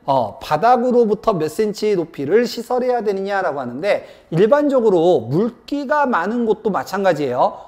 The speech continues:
물기가 많은 곳도 콘센트에 물이 묻으면 쇼트가 발생하기 때문에 차단기가 떨어져 버려요. 그래서 의료용으로 사용하는 곳이나 아니면,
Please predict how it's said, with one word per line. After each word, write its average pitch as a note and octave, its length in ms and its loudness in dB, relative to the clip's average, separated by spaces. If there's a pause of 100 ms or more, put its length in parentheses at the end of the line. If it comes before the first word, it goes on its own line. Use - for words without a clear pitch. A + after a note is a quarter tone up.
(160)
물기가 A#3+ 580 0
많은 G#3 280 -2
곳도 A#3+ 760 2
콘센트에 C#4 840 0
물이 F3+ 320 -2
묻으면 E3+ 640 2 (220)
쇼트가 D4 360 -4
발생하기 F#3+ 480 -4
때문에 D3+ 680 -4
차단기가 A#3 460 -4
떨어져 B3 280 2
버려요. A#2 280 -4 (600)
그래서 G#3 640 2
의료용으로 B3+ 720 0
사용하는 G#3 560 -4
곳이나 D3+ 760 -2
아니면, D#3 760 -4